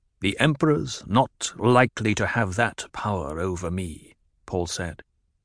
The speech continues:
He spoke slowly, coldly.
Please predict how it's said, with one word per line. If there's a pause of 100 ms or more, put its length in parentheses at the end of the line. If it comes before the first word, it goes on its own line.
(260)
He
spoke
slowly, (540)
coldly.